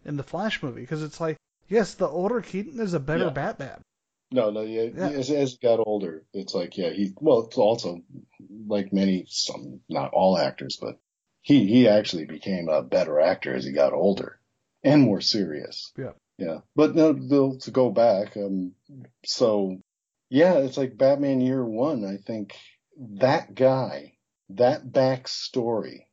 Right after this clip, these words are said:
Speaker 2: that young man that's training and learning, and you see him in the movie, you see him training, you know, so it's like, put it, put it, and we, and we would throw that into the series too. He is always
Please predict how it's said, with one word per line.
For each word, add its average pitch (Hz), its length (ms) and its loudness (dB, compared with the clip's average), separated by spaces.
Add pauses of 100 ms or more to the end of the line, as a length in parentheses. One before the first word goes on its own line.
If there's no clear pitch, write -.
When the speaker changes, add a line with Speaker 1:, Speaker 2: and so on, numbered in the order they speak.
(420)
Speaker 2:
that 127 540 2
young 120 460 -2
man 104 500 -2 (640)
that's 107 500 -6
training 127 800 2 (240)
and 73 220 -14
learning, 120 540 2 (240)
and 110 120 -4
you 101 80 -2
see 202 260 2
him 165 140 8
in 127 60 6
the 120 80 2
movie, 123 320 2
you 101 140 -6
see 123 220 -4
him 120 180 0
training, 120 540 -2 (460)
you 101 120 -4
know, - 180 -4
so 120 200 2
it's 120 460 -2
like, 98 300 0
put 156 180 4
it, - 180 -4
put 175 180 2
it, 139 100 0 (160)
and 147 160 4
we, 147 160 0
and 143 180 4
we 143 100 6
would 131 200 2
throw 151 240 4
that 120 200 4
into 127 240 0
the - 100 -18
series 117 480 -4
too. - 340 -2 (440)
He 131 420 2
is 117 260 -8
always 127 760 2